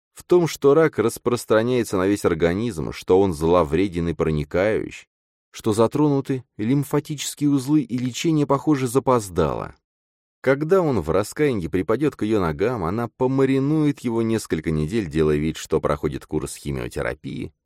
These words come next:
Ради любви она готова была голодать, пошла бы даже на то, чтобы истончились волосы.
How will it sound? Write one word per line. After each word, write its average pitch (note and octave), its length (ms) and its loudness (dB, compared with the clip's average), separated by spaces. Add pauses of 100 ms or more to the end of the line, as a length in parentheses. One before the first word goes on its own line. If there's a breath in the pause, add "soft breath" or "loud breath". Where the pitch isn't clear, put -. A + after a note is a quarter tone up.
Ради D#2 240 -2
любви C#2+ 300 -4
она D2+ 180 -2
готова D#2+ 320 0
была E2 240 0
голодать, E2 640 0
пошла B2+ 300 0
бы A#2 120 0
даже A#2 300 2
на A2+ 140 0
то, C#3+ 160 -2
чтобы A#2 440 0
истончились A#2 800 -4
волосы. F#2 720 -2